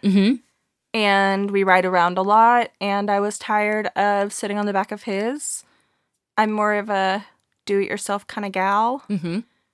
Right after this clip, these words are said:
Speaker 2: So I decided to get my own motorcycle so I could ride my own and have my own fun.
Speaker 1: There you go.
Speaker 2: And not just be a passenger.
Speaker 1: <laughs> I love that.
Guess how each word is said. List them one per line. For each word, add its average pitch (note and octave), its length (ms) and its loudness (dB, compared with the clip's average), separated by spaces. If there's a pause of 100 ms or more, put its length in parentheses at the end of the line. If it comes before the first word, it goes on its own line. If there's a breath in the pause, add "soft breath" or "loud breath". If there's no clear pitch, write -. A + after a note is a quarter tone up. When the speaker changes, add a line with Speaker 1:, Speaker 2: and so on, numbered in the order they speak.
(240)
Speaker 2:
So - 280 -4
I A#3 180 2
decided C4+ 400 -4
to B3+ 60 -10
get B3+ 160 -8
my C4 120 -4
own C4 360 -4 (500)
motorcycle A#3+ 560 -4
so G#3+ 400 -8 (120)
I G#3+ 100 -4
could A3+ 160 -8
ride A3 220 -8
my A3+ 200 -6
own G#3+ 240 -6
and G#3 140 -8
have G3+ 180 -8
my G#3 140 -6
own G#3 160 -6
fun. G3 420 -10 (360)
Speaker 1:
There G3+ 160 0
you G#3+ 140 0
go. G#3 280 -4 (140)
Speaker 2:
And A#3+ 80 -2
not A3 160 -4
just - 160 -14
be A#3+ 100 -10
a - 20 -18
passenger. G3+ 640 -12 (260)
Speaker 1:
<laughs> - 880 -4
I G#3 80 6
love F#3+ 260 4
that. D#3+ 240 0